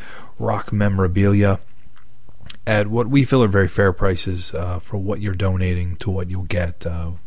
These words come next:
guitar picks, uh, concert tickets, t-shirts, uh, even a chance to co-host the show. So if you're listening to this interview, uh, on these shows and thinking, "Boy, it would be really cool to, to talk to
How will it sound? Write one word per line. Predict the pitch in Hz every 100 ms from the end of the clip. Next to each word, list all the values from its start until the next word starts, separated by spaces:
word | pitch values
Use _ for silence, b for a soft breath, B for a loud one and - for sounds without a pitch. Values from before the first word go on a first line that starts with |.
| -
guitar | - 82 - 98
picks, | - 95 87 - - B B B B B B B
uh, | - 98
concert | - 98 92 92
tickets, | - 92 95 90 -
t-shirts, | - 107 - 95 95 - - b b b -
uh, | 98 101
even | 123 123
a | 107
chance | - 104 -
to |
co-host | - - 92 92 -
the |
show. | 90 90 82
So | - - 85 - B B B B B
if | -
you're | 113
listening | 123 - 101
to |
this | 92 87 -
interview, | 101 92 92 95 90 92 -
uh, | 90 87
on | 87 95
these | 95 90
shows | - 98 92 90
and | 90 85
thinking, | 92 90 87
"Boy, | 98 90
it | 90
would |
be | 95
really | 92 98 -
cool | - 95
to, | 87 95 82 -
to | -
talk | 87 - 101 92 - -
to | - 101 95 92